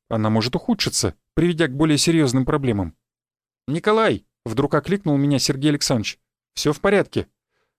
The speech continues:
«Да», — кивнул я, — «а что такое?» «Просто вы уже минут десять так стоите», — осторожно пояснил преподаватель. «Остальные уже давно пишут ответы».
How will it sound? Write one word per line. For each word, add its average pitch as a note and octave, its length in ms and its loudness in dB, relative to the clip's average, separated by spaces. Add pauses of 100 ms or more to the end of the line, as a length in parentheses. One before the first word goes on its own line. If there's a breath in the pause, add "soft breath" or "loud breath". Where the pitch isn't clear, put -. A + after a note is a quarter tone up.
(140)
«Да», — D3 440 0
кивнул C#3+ 360 0
я, — A#2 280 2
«а C#3+ 40 -2
что - 160 -4
такое?» D3 380 0 (840)
«Просто F3+ 440 2
вы D3+ 140 2
уже F#3+ 240 2
минут G3+ 300 2
десять E3 320 0
так D#3+ 180 0
стоите», — C3+ 440 0 (300)
осторожно C3+ 480 0
пояснил C3+ 400 -2
преподаватель. B2+ 680 -2 (400)
«Остальные D3+ 560 0
уже E3+ 180 2
давно E3 280 0
пишут E3+ 280 -4
ответы». C#3 480 0